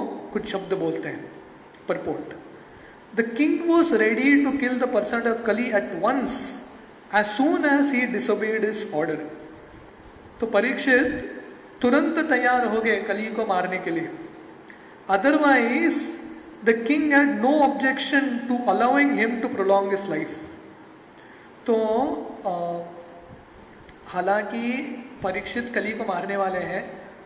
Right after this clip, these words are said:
पर कली, अ, परीक्षित का आश्रय लेते हैं, इसलिए परीक्षित कली का जान को बचा देते हैं। The personality of Kali also, after attempting to get rid of the punishment in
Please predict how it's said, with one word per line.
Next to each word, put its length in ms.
पर 160
कली, 580
अ, 240
परीक्षित 460
का 60
आश्रय 440
लेते 280
हैं, 480
इसलिए 380
परीक्षित 460
कली 200
का 180
जान 420
को 120
बचा 260
देते 280
हैं। 240
The 80
personality 560
of 80
Kali 420
also, 600
after 420
attempting 640
to 260
get 200
rid 160
of 80
the 120
punishment 380
in 120